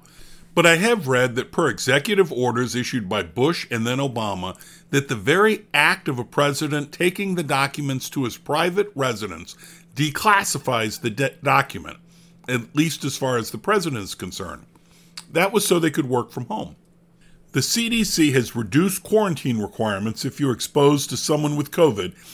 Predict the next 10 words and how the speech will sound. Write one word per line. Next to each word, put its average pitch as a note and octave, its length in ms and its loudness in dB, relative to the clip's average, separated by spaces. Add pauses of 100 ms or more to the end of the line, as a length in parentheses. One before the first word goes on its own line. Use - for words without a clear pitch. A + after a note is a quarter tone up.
(260)
and C#3 160 2
reduced D#3 420 2
the D3 80 0
recommended D#3+ 640 2
quarantine D#3 580 0
period G#2 460 -2
for - 360 -2
an C3+ 80 2
infected D#3+ 760 0
person A#2+ 500 0